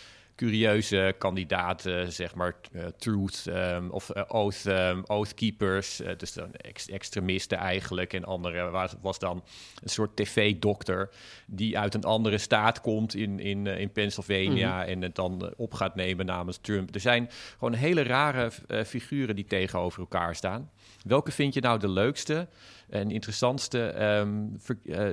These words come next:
Speaker 1: individuele races en welke vind jij het, eh, het belangrijkste voor het grotere plaatje?
Speaker 2: Ja, dat is een goede vraag. Nou, je, je had, noemde net al even de T V-dokter. Ik, ik,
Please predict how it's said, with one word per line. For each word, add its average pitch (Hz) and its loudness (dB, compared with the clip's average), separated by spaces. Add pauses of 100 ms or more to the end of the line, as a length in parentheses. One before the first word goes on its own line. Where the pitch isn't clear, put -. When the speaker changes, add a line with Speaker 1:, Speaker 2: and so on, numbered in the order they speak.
Speaker 1:
individuele 110 2
races 110 2
en 101 -2
welke 107 2 (180)
vind 107 -2
jij 101 4
het, 101 -2
eh, 92 2
het 82 -2
belangrijkste 104 2
voor 90 -4
het - -12
grotere 95 0
plaatje? 95 0 (360)
Speaker 2:
Ja, 147 2
dat 135 -2
is 123 -10
een 131 -6
goede 143 -6
vraag. 135 0
Nou, 160 0
je, 160 0
je 165 2
had, 175 0
noemde 180 0
net 170 0
al 156 2
even 151 4
de 143 -2
T 135 0
V-dokter. 127 2
Ik, 131 -4 (180)
ik, 131 -8